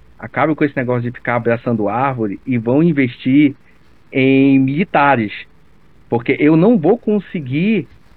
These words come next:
proteger vocês por, por, por muito tempo." Porque os Estados Unidos atu-, atualmente ganhou a fama de ser o protetor do, do mundo, né? Tem que, tem que proteger todo mundo, mas é, mas é que tá. Se os Estados Unidos vai, vai mal, como é que vai ficar a si-, a situação desses, desses países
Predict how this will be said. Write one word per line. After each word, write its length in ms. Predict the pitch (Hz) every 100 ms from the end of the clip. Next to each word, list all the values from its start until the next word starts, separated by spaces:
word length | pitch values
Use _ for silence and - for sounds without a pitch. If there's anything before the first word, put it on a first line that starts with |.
| _
proteger 480 | - 147 175 135 151
vocês 440 | 175 175 - 156 170
por, 320 | - 190 196
por, 260 | - 190 240
por 200 | - 175
muito 200 | 185 240
tempo." 320 | 247 190 120
Porque 180 | - 220
os 100 | 262
Estados 240 | - 294
Unidos 160 | 247 254
atu-, 280 | 240 247 220
atualmente 680 | 208 214 208 233 254 240
ganhou 280 | 208 214 208
a 60 | 202
fama 220 | 208 208
de 60 | -
ser 60 |
o 40 | 202
protetor 320 | 208 190 196
do, 320 | 247 214 156
do 120 | 151
mundo, 300 | 220 151 120
né? 120 | 110
Tem 140 | 127 170
que, 120 | - - -
tem 100 | 165
que 100 | 226 233
proteger 360 | 196 175 165
todo 180 | 170 294
mundo, 280 | 277 202 139
mas 160 | -
é, 100 | -
mas 180 | 160 175
é 80 | 196
que 120 | -
tá. 240 | - - - - - - -
Se 80 | 285
os 60 |
Estados 240 | 294 262 220
Unidos 280 | 214 185 165
vai, 220 | 175 156
vai 260 | 143 143 135
mal, 420 | 147 226 190 123 -
como 320 | 214 247 247
é 80 | 220
que 60 |
vai 100 | 208
ficar 180 | 196 190
a 40 | 180
si-, 100 | -
a 100 | 175
situação 360 | - 170 175 170
desses, 240 | 165 165 -
desses 280 | 139 151 -
países 480 | 170 160 139 107